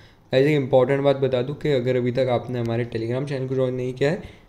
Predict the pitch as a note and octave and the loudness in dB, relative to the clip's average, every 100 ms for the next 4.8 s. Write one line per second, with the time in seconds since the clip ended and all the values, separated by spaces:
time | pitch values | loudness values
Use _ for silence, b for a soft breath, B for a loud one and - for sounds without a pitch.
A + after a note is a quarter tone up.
0 | - B2+ A#2+ B2 C#3 C#3+ C#3 C3+ C3 C3 | -6 -2 2 2 4 2 2 0 -2 0
1 | A#2+ A#2 A#2+ A#2+ A#2 A#2+ A2+ A2 A2+ B2+ | -2 0 -2 -4 -4 -4 -4 -4 -4 -2
2 | C#3 C#3 C3 C3 C3 C3+ C#3 C#3 C#3 C#3 | 0 0 -2 -2 -2 -2 -2 -4 -2 0
3 | C3 - C3 - C#3 C3+ C3+ C#3 C#3+ E3 | -2 -4 -10 -8 -2 -2 -2 -2 0 0
4 | - B B B - C#3 B2+ | -2 B B B -6 2 4